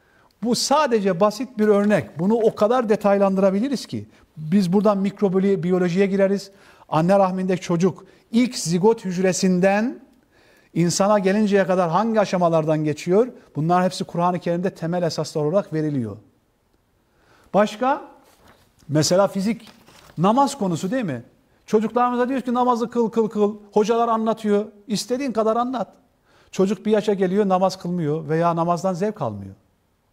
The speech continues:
"Efendim," diyor, "ne, ya, kılmasam da olur." diyor. Ben ona diyorum ki, "Bak namazı kılmıyorsun ama buna senin ihtiyacın var, Allah'ın değil."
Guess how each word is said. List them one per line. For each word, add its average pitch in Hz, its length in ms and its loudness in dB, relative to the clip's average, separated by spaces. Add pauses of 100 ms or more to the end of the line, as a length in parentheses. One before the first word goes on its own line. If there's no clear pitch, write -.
(800)
"Efendim," 180 340 -2
diyor, 156 120 -6
"ne, 185 100 -6
ya, 147 300 -4
kılmasam 143 540 -6
da 165 60 -4
olur." 151 260 -2
diyor. 95 180 -12 (520)
Ben 143 80 -4
ona 180 240 0
diyorum 220 240 -2
ki, 110 300 -10 (380)
"Bak 139 160 -4
namazı 147 400 -4
kılmıyorsun 170 420 -8
ama 185 360 -2 (280)
buna 175 200 0
senin 165 300 -4
ihtiyacın 113 540 -4
var, 104 160 -8
Allah'ın 127 480 -4
değil." 151 320 -4